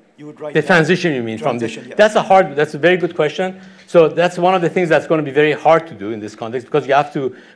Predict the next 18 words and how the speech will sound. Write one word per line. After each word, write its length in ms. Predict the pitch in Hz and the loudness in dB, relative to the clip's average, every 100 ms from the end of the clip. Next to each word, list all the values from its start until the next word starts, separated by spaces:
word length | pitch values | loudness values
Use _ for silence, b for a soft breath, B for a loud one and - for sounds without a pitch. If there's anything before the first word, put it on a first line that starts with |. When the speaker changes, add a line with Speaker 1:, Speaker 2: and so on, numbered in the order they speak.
| - | -2
Speaker 2:
go 120 | 165 | 0
from 240 | 165 139 | 0 0
one 280 | 135 185 175 | 0 0 0
dual 200 | 165 175 | 0 0
frame 240 | 170 151 139 | 0 -4 -4
to 100 | 131 | -6
another. 400 | 127 120 92 - _ _ _ _ b b b b b | -4 -4 -6 -12 _ _ _ _ b b b b b
Because 240 | 147 160 139 | -2 2 2
we 100 | 143 | 2
are 80 | 147 | 0
saying 200 | 170 156 | 0 -2
the 80 | |
description 440 | 143 143 - 185 180 | -2 -4 -2 -2 -2
of 140 | 123 | -4
physics 320 | 180 160 151 | -2 -2 -4
should 160 | - - | -8 -6
totally 320 | 180 170 151 | -2 -2 -2
change. 340 | - 147 101 | -8 -8 -8